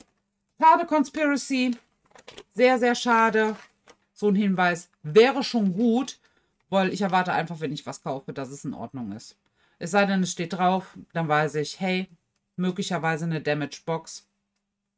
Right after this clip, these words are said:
Aber das ist schon traurig. Dann verabschiede ich mich, äh, mit meinen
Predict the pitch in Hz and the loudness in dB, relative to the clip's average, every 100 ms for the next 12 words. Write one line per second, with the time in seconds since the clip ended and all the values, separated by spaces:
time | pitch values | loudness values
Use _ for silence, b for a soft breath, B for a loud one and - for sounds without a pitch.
0 | _ _ _ _ _ _ _ - - 160 | _ _ _ _ _ _ _ -6 -2 0
1 | 160 160 160 - 151 143 147 - _ _ | -2 -4 -10 -4 -4 -2 -6 -10 _ _
2 | _ _ _ _ _ _ _ _ _ _ | _ _ _ _ _ _ _ _ _ _
3 | _ _ _ _ - 160 120 95 - - | _ _ _ _ 0 0 0 -8 -14 -20
4 | _ _ _ _ _ _ 220 233 - - | _ _ _ _ _ _ 2 4 2 0
5 | - - - 302 247 202 233 226 226 220 | 0 -2 -2 -2 -2 -4 -6 -2 -2 -4
6 | - - 202 202 202 B B B 208 294 | -6 -2 0 2 0 B B B -2 -2
7 | - - 220 220 214 208 196 190 180 180 | -4 -4 2 4 4 2 2 4 4 2
8 | 180 180 180 | 0 -2 -6